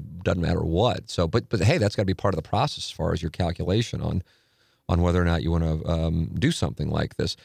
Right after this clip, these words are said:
Uh, let's see what we got here. Um, is Iggy's value at an all-time high, or does it hurt his value without his up-to-date contact list sa-, slash Rolodex?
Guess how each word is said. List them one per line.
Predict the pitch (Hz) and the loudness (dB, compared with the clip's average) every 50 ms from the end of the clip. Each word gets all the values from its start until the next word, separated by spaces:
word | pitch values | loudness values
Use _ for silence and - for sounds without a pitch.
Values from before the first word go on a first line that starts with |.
| _ _ _ _ _ _ _ - | _ _ _ _ _ _ _ 2
Uh, | 135 156 165 165 165 165 160 160 160 160 160 156 | 4 4 6 6 4 4 4 4 4 4 4 4
let's | 170 185 156 - | 2 0 -2 -4
see | - - - 190 180 | -8 -4 0 2 4
what | 175 156 131 | 4 4 2
we | 131 135 | 2 0
got | 120 101 143 143 143 143 139 | 2 2 4 4 4 4 4
here. | 123 123 110 107 104 - _ _ - | 4 2 2 2 0 -2 _ _ 0
Um, | 120 131 131 131 131 131 131 - - | 2 2 4 2 2 0 -2 -2 -2
is | 151 139 - | -2 -2 0
Iggy's | - - 180 240 233 285 285 269 202 139 | 0 0 -2 0 2 0 0 0 -2 -4
value | 131 131 151 143 131 117 107 95 92 98 143 175 156 _ _ _ _ _ _ _ _ | 0 2 4 4 4 2 0 -2 -4 -8 -10 -12 -18 _ _ _ _ _ _ _ _
at | 113 120 | 0 2
an | 120 117 | 2 2
all-time | 120 131 147 151 - - 147 143 135 127 | 2 2 0 0 -4 -2 0 2 2 2
high, | 113 107 - - 151 135 104 90 80 82 87 113 131 - | 0 -4 -4 0 2 2 2 2 2 2 2 2 2 2
or | - 110 110 104 | 2 2 2 4
does | 110 117 120 104 | 4 2 4 2
it | 110 110 | 2 0
hurt | 104 - - - 214 226 | 0 -2 2 2 4 4
his | 165 131 104 90 | 4 2 2 2
value | 87 98 92 92 92 98 104 | 2 2 2 4 2 2 2
without | 101 95 107 101 101 | 2 2 2 2 2
his | 95 98 - - | 2 0 0 2
up-to-date | 107 117 - - - 113 101 98 98 98 | 0 0 0 0 0 2 4 4 2 2
contact | - - 113 113 120 123 - - 104 101 92 - | 0 0 2 2 2 2 2 2 2 2 0 2
list | 92 92 92 90 - | 0 0 2 0 0
sa-, | - 95 95 - - | 0 0 0 0 -2
slash | 98 - - 98 95 90 95 95 | -8 -2 2 2 4 4 2 2
Rolodex? | 104 101 104 110 101 87 85 - - - | 2 2 4 4 4 2 2 -2 -2 -6